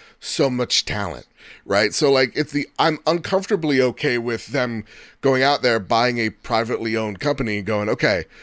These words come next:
so we're gonna try to be diplomatic about this. We're going to try to,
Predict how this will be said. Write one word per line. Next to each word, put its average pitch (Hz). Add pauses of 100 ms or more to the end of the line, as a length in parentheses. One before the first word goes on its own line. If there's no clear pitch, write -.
(160)
so -
we're 131
gonna 170
try 196
to 175
be 165
diplomatic 131
about 90
this. - (280)
We're 104
going 143
to 123
try 131
to, 107